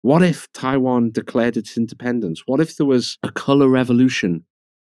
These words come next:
in Taiwan that overthrew a China-friendly government and immediately sought consultations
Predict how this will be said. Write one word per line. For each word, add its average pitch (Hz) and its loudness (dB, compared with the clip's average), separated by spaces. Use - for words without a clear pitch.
in 104 2
Taiwan 107 0
that 95 -2
overthrew 123 2
a 107 2
China-friendly 110 -2
government 160 0
and - -2
immediately 117 2
sought - -4
consultations 104 -4